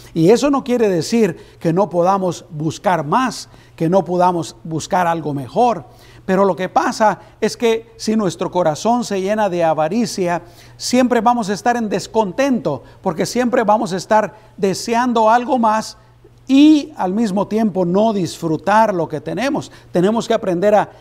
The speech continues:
disfrutar lo que tenemos, a darle gracias a Dios por lo que tenemos, por la situación en la que estamos, ser agradecidos, ser conformes, ser contentos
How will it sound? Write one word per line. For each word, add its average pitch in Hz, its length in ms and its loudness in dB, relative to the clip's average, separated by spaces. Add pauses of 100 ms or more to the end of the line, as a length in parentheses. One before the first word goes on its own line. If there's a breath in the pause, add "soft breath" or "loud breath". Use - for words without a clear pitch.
(160 loud breath)
disfrutar 185 840 0
lo 262 120 0
que 240 100 -2
tenemos, 185 560 -4 (280 loud breath)
a 180 180 2
darle 202 380 0
gracias 196 680 0
a 247 80 -2
Dios 247 280 -2
por 247 140 -2
lo 240 120 0
que 240 120 -4
tenemos, 170 560 -2 (300 loud breath)
por 208 220 6
la 180 120 4
situación 196 720 0
en 247 120 -2
la 247 100 0
que 220 100 -8
estamos, 170 520 -2 (220 soft breath)
ser 226 300 2
agradecidos, 175 1120 0 (180 soft breath)
ser 214 460 -2
conformes, 240 840 2 (120)
ser 202 420 -2
contentos 254 880 0